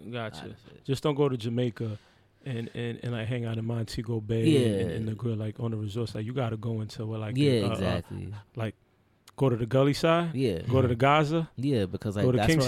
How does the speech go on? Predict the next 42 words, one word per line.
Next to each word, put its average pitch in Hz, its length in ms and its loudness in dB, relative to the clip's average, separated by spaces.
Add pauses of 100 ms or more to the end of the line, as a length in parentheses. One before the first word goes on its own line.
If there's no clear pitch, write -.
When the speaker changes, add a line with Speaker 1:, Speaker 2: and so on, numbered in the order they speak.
Speaker 1:
Kingston. 165 80 4
Speaker 2:
it 156 60 2
started 147 400 0
at. 80 240 -4
Speaker 1:
Go 127 100 0
to 123 60 2
Saint 143 280 0
Anne's. 156 400 0
Speaker 2:
Yeah. 135 220 -2 (880)
Speaker 1:
I 113 80 -8
feel 107 300 -8
you, 101 160 -8
man. 101 240 -8 (180)
I - 120 -14
Speaker 2:
Yeah. - 20 -6
Speaker 1:
feel 110 220 -8
you. 107 80 -8 (800)
Jamaica's 131 380 0
actually 120 340 -6
one 113 100 -6
of 110 40 -8
my 107 140 -8
favorite, 107 440 -8
uh, 107 340 -10 (300)
countries 113 360 -8
to 110 100 -8
visit, 104 380 -6
man. 104 180 -4
Like, 104 160 -6
Speaker 2:
Yeah. 107 120 -6
Speaker 1:
I, - 80 -10
you 113 100 -6
know, 110 100 -6
like, 110 140 -8
when 113 140 -6
I 110 80 -4
do 123 200 -4
visit 104 240 -8
Jamaica, 107 320 -8
I 107 60 -4
like 107 220 -6
to, 110 260 -8